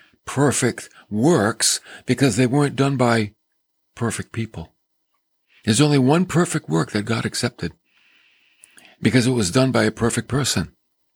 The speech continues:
It was Christ himself. He offered himself as the, as the lamb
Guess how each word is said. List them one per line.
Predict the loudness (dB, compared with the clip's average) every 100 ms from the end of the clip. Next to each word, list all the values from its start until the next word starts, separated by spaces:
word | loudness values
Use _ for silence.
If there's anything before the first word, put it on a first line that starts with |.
| _ _ _ _
It | -20 -16 -8
was | -4
Christ | 0 0 0
himself. | -2 -2 -6 -8 -14 -20 _ _ _ _ _ _ _ _ -20 -2
He | 0
offered | 2 2 2
himself | 2 2 2 0 -2 -8 _ -20 -20 -4
as | -2 0
the, | -2 -2 -4 -4
as | -2 0
the | 0
lamb | 2 2 2 0 -4